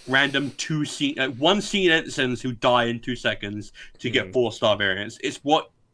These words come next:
Speaker 1: it's what common and rare crews should be for, really.
Speaker 2: Yeah.
Speaker 1: Um,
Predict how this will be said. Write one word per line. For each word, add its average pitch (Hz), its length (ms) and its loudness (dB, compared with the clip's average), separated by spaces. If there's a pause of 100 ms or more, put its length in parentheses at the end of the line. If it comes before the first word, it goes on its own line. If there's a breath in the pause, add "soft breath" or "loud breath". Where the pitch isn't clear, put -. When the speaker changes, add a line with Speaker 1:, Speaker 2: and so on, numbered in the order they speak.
(480)
Speaker 1:
it's - 120 -6
what 240 180 -4
common 180 380 2
and 147 240 0
rare 131 220 4
crews 113 300 -2
should 123 280 -4
be 107 120 -4
for, 104 480 -4
really. 95 560 -4 (180)
Speaker 2:
Yeah. 110 380 -10
Speaker 1:
Um, 101 680 4